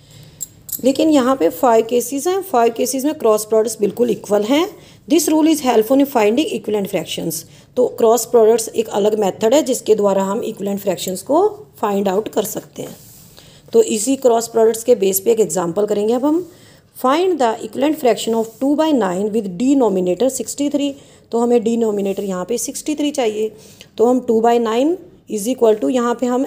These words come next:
एक्स मान लेंगे, ये हमारी missing term है जो हमने निकालनी है। तो टू और सिक्सटी थ्री को हम एक side रखेंगे और टू और नाइन और एक्स को हम एक side रखेंगे। तो ये आ जाएगा हमारा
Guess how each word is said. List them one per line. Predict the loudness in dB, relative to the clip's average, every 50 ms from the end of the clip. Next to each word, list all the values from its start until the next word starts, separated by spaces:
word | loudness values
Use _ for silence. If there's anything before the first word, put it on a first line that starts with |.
| -4 -4
एक्स | -4 -4 -2 -2
मान | 0 0 2 2
लेंगे, | 2 2 2 2 0 -2
ये | -2 -2 0 2
हमारी | 2 2 2 2 2
missing | 2 0 -2 -2 -2 -4 -4 -2
term | 0 0 0 0
है | 0 0
जो | 0 0
हमने | 0 0 -2 -2
निकालनी | -2 -4 -2 -4 -4 -2 -2 -2 0
है। | 0 -2 -2 -6 -10 -18 -20 -20 -20 -20 -12 0 0
तो | 0
टू | 0 2 0 0 0 2 2 0
और | 0 0
सिक्सटी | 0 -4 -8 -10 -10 -8 -8 -6
थ्री | -6 -4 -6 -2
को | -2 0
हम | 0 0 0 -2 -2
एक | -6 -4 -4
side | -4 -2 0 0 0
रखेंगे | 0 -2 0 0 2 2 2 0 -2 -4 -8 -20 -20 -20 -10 0
और | 2 2 2 2 2
टू | 0 2 4 4
और | 4 4 2 2 -2
नाइन | -2 2 4 4 6 6
और | 6 4
एक्स | 4 2 -2 -2
को | -2 0
हम | 0 0 0
एक | -2 -4 -4
side | -2 -4 -4 -4 -4
रखेंगे। | -8 -10 -8 -8 -8 -8 -8 -10 -14 -16 -20 -20 -20 -20 -20 -20 -20 -20 -20 -20 -20 _ _ 0
तो | 2
ये | 4 4 4
आ | 4 2
जाएगा | 2 0 -2 -2 -2 -4
हमारा | -4 -4 -4 -2 0 0 -2 -2